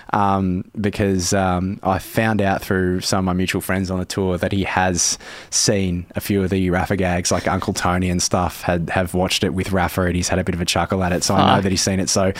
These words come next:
Speaker 1: it was quite funny when I was on the practice court with Kyrgios and Dimitrov and my mate James Scully. Uh, we were on the court, and he walked onto the practice court next door. You can see it on my Instagram, um, Elliot underscore Loney. Uh,
Speaker 2: <laughs>
Speaker 1: feel free to give it a follow if you want.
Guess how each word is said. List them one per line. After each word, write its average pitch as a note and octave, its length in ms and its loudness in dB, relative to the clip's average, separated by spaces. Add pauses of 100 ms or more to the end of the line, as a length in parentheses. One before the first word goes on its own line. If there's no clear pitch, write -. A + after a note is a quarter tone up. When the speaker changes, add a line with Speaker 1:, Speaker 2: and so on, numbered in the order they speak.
(240)
Speaker 1:
it - 60 2
was A2 120 0
quite B2 220 2
funny A2 360 0
when G#2 240 2
I G2+ 100 2
was G2+ 160 2
on G2+ 100 0
the G2 60 0
practice - 380 -2
court G2 260 0
with - 260 -4
Kyrgios G2 520 0
and F#2 120 0
Dimitrov G2 480 2
and F#2 120 0
my F#2 100 2
mate F#2 240 0
James F#2 320 0
Scully. F#2+ 400 2 (420)
Uh, G2 140 2
we F#2+ 100 4
were F#2+ 80 4
on G2 100 2
the F#2 80 0
court, G#2 380 0 (120)
and F#2 180 -2
he G#2+ 180 0
walked G2 360 0
onto F#2+ 120 -2
the F2+ 60 -2
practice F#2+ 300 -2
court G2 220 0
next F#2 180 -2
door. G#2 180 2
You F#2+ 80 2
can F#2+ 120 -2
see C3 140 2
it A#2 100 2
on G2+ 80 0
my F#2+ 100 0
Instagram, G2 520 0 (420)
um, F2+ 280 2
Elliot G2 240 0
underscore F#2 320 0
Loney. G2 320 0 (140)
Uh, F2+ 200 0
Speaker 2:
<laughs> G3 80 2
Speaker 1:
feel - 200 2
free F#2 140 2
to F#2+ 60 0
give G2 120 0
it F#2+ 40 0
a F#2 40 -2
follow G#2+ 320 0
if A2+ 80 -2
you A#2 80 2
want. C3 160 0